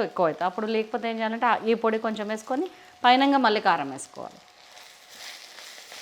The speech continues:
ఇంకెక్కువసేపు ఉన్నా మాడుతుంది దాని మీద, ఎందుకంటే మట్టి కుండకి ఎక్కువసేపు హీట్ ఉండే అది ఉంటుంది. So వేగొద్దు అనుకుంటే తీసేయండి, ఇంకా వేగాలి అనుకుంటే ఉంచుకోండి. నాకు ఇంకా వేగొద్దు, అయిపోయింది కర్రీ. కారం పడ్డాక,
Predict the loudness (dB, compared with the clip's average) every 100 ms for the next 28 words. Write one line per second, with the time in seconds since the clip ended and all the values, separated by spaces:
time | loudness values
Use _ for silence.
0 | -16 -18 -18 -20 -20 -20 -20 -18 -16 -16
1 | -18 -20 -10 -4 -2 -2 0 -2 -2 -6
2 | -2 0 0 -2 -4 -2 -2 -2 -4 -6
3 | -10 -20 -20 -20 -8 -4 -2 -2 -2 -2
4 | -2 -4 -4 -4 -4 -4 -6 -6 -6 -6
5 | -6 -6 -6 -2 -4 -2 -2 -2 -2 -4
6 | -6 -8 -10 -16 -8 -2 0 2 2 2
7 | 4 4 2 0 0 -4 -4 -4 -2 -2
8 | -2 -2 4 6 6 6 4 4 4 4
9 | 2 -2 -2 0 2 0 0 -4 -4 -10
10 | -16 -20 0 0 0 -2 2 4 4 2
11 | 2 0 0 -2 -2 -4 -4 -6 -12 -20
12 | -8 6 10 10 10 6 4 4 4